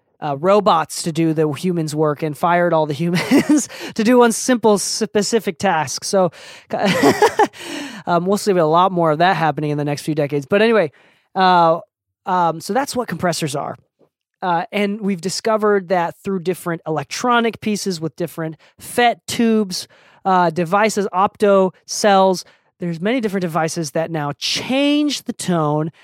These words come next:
circuitry, uh, like, uh, this is more electronic engineering I'm not familiar with as much of, so I'm not gonna pretend like I'm an expert. But electrical engineering, there's, there's bits and pieces, there's pieces within the, the signal path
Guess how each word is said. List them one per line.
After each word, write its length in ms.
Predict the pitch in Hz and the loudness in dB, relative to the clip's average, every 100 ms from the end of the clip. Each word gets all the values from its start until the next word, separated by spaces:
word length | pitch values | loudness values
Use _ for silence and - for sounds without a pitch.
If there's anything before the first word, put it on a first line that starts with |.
| _ | _
circuitry, 680 | - - 254 247 202 - 208 | -12 0 0 0 -4 0 2
uh, 340 | 190 202 196 170 | 2 -2 -6 -4
like, 260 | 151 143 | -4 -2
uh, 280 | 165 147 143 | -2 -2 -4
this 240 | 160 196 220 | -4 -4 -2
is 100 | 190 | 0
more 280 | 202 196 | 2 2
electronic 580 | 196 170 180 - 196 190 | 2 0 -2 0 -2 0
engineering 400 | 190 160 175 170 | -2 -2 -2 -2
I'm 160 | 147 151 | -2 -2
not 240 | 156 185 | -2 -2
familiar 420 | - 196 190 185 180 | -4 -4 -2 0 0
with 160 | 175 | -2
as 160 | 180 151 | -4 -6
much 260 | 160 156 - | -6 -6 -8
of, 280 | 170 160 156 | -4 -2 -4
so 140 | - | -6
I'm 160 | 139 151 | -6 -4
not 140 | 151 | -6
gonna 100 | 151 | -6
pretend 300 | 185 180 196 | -8 -6 -4
like 160 | 208 202 | -2 -2
I'm 120 | 190 | -2
an 80 | 175 | -2
expert. 400 | 156 - 160 156 - - - - _ _ | -6 -4 -6 -6 -10 -20 -20 -20 _ _
But 180 | 180 185 | -2 2
electrical 400 | 208 226 - 226 | 2 0 -2 0
engineering, 400 | 208 190 196 190 | 2 2 2 2
there's, 240 | 170 156 | 2 -2
there's 360 | 180 180 175 165 | -6 -4 -2 0
bits 220 | 214 226 | 0 0
and 100 | 233 | -2
pieces, 480 | - 214 - 190 175 | -2 -2 0 -2 0
there's 380 | 185 175 165 - _ _ - | 0 2 0 -4 _ _ -12
pieces 280 | - 233 214 | -6 -4 -2
within 500 | 202 190 196 190 185 | -2 0 2 2 0
the, 380 | 170 170 160 - _ | 0 0 0 -4 _
the 340 | 160 160 151 147 | -8 -4 -4 -6
signal 480 | - - 262 226 | -6 -4 -2 -2
path 380 | 185 170 156 151 | -2 -2 -2 -4